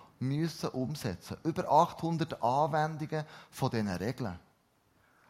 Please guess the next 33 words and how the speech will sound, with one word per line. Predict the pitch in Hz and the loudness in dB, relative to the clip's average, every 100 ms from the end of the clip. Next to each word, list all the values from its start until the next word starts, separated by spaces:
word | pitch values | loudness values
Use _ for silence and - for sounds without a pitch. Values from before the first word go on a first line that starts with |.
| - | -6
Er | 117 | 2
sagt, | 131 123 131 | 4 4 4
wir | 180 220 | 4 6
müssen | 214 220 202 | 6 6 4
so | 175 175 | 4 6
wie | 170 | 4
kommen, | 156 165 180 202 | 2 4 6 8
wenn | 175 | 6
wir | 156 | 4
eine | - | 2
göttliche | 190 202 190 190 | 2 2 0 -2
Gemeinschaft | 185 160 160 196 202 185 143 | -2 4 4 4 0 -2 0
wollen | 180 185 | 2 4
haben, | 165 165 175 - - | 6 4 2 -4 -4
wir | 139 | 0
müssen | 139 147 180 175 190 | 2 4 2 0 0
in | 160 | 2
Liebe | 135 147 180 196 196 196 196 - - | 4 4 4 2 0 -2 -4 -4 2
einander | 127 127 147 - | 4 4 0 -2
die | 113 | 0
Wahrheit | 123 156 160 160 | 2 2 -2 -4
sagen. | - 147 95 85 - _ _ _ _ _ _ _ _ - - | -8 -8 -8 -12 -16 _ _ _ _ _ _ _ _ -10 0
In | 139 127 | 2 4
Liebe | 139 185 196 196 180 - | 4 4 4 2 0 2
einander | 135 127 135 156 175 - - - | 2 4 2 2 -4 -10 -20 -4
die | 95 | 2
Wahrheit | 127 160 165 160 | 4 4 2 -2
sagen. | - 127 101 90 87 _ _ _ _ _ _ _ - | -2 -6 -6 -10 -14 _ _ _ _ _ _ _ 0
Meine | 185 233 | 4 4
Frage | 196 196 196 | 6 6 4
an | 190 | 2
dich | 190 185 190 | 4 4 2
ist, | - | -6